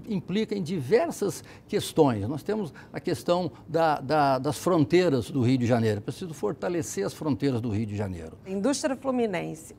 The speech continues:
Speaker 2: ela tá caminhando pro interior?
Speaker 1: Tá. Tem caminhado pro interior, porque existe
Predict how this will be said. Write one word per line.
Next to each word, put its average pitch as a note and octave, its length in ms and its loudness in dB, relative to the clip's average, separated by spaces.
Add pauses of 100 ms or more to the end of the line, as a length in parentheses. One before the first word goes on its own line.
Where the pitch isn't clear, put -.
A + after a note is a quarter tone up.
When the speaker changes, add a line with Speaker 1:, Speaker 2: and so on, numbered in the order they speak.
Speaker 2:
ela G#3 200 2
tá D#4 200 2
caminhando A3 520 0
pro - 120 -8
interior? F#3 540 -4 (220)
Speaker 1:
Tá. - 240 0 (680)
Tem D3 160 -2
caminhado B2+ 460 -2
pro A#2+ 140 -6
interior, A2+ 580 -2 (1300)
porque A#2+ 1080 0 (580)
existe A2+ 840 -2